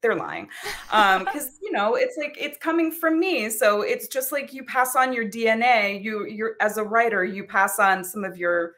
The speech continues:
Speaker 1: writing D N A. But, um, more specifically, I would say that, um, Madeline,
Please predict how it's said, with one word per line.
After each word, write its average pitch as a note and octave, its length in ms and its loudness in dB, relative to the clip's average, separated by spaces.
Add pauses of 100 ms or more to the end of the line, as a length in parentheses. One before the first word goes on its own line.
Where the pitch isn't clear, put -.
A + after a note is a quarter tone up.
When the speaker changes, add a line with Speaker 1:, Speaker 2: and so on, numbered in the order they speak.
(340)
Speaker 1:
writing G#3+ 380 2
D F3 140 -2
N E3+ 140 0
A. E3+ 200 0
But, G3+ 260 2 (380)
um, B3 220 0 (100)
more C#4+ 280 0
specifically, D#4 720 -6
I G#3+ 140 0
would G#3+ 160 -6
say G3+ 280 -4
that, F#3 420 2
um, - 220 -2
Madeline, A#3 800 0